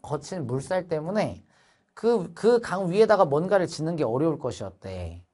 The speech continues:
그럼 여기다 뭘 써야 되겠어요? 그럼 이스트 강이 뭐하고 뭐하니까 그런 거예요? 일단 폭도 크고 물살이 거칠다며. 그러니까 이것 때문에 짓기가 어려웠다는 얘기잖아요.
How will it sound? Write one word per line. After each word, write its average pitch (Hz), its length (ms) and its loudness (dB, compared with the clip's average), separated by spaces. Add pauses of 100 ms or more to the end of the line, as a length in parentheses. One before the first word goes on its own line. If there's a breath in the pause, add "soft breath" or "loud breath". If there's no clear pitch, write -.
(240)
그럼 156 180 -4
여기다 143 200 0
뭘 113 160 -2
써야 120 200 -2
되겠어요? 98 440 -6 (380 soft breath)
그럼 180 140 -4
이스트 240 380 0
강이 214 220 6
뭐하고 185 400 6
뭐하니까 165 440 2
그런 120 240 -4
거예요? 92 320 -10 (2750)
일단 214 260 2
폭도 269 380 -2
크고 208 520 2 (160)
물살이 196 420 0
거칠다며. 156 580 0
그러니까 117 360 -6
이것 208 260 2
때문에 202 300 0
짓기가 175 320 -4
어려웠다는 143 420 0
얘기잖아요. 160 440 0